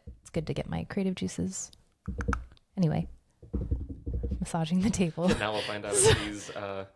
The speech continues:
Speaker 2: pick up sound.
Speaker 1: We'll
Speaker 2: These
Speaker 1: find
Speaker 2: are new
Speaker 1: out.
Speaker 2: mic stands, so we'll
Speaker 1: Yeah.
Speaker 2: see.
Speaker 1: Aren't they pretty? I like 'em.
Speaker 2: <laughs>
Speaker 1: Um,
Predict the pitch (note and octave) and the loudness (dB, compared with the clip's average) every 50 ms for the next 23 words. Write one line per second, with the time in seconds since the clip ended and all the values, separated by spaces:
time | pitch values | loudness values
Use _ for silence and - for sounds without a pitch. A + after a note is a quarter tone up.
0 | _ _ _ _ _ _ - A#2 - - G#2 - - - - G#2 G#2 G#2+ G#2 G2+ | _ _ _ _ _ _ -16 -14 -10 -10 -12 -12 -10 -12 -10 -10 -10 -10 -10 -12
1 | G2 - _ _ - G#3 G3 - - C4 - A#2 - G#3 - - - - - - | -14 -18 _ _ 6 6 6 8 8 6 8 10 10 10 10 10 8 6 6 2
2 | G2+ G2 F#2+ G2 F#2+ - G#2+ G2+ G#2 G3+ F3 E3 F#2+ F#2+ - _ _ _ - F3 | -2 -2 -2 -4 -2 -2 0 4 6 6 6 6 4 2 -2 _ _ _ -20 -14
3 | - F#4 G4 F#4+ - - D3 D3 F3+ B3+ E4+ A#3+ E3+ D#3 D3+ G#3 - - D#3+ D#3 | -10 -10 -10 -10 -8 -10 -8 -8 -8 -8 -8 -8 -8 -6 -6 -8 -6 -4 -6 -6
4 | - - A#2 F2+ - - G#2+ - - - - F3 F3+ E3+ E3 D#3+ D3+ D3 C#3+ | -4 -4 -4 -4 -4 -6 -10 -10 -8 -4 0 2 4 4 4 2 0 -2 -4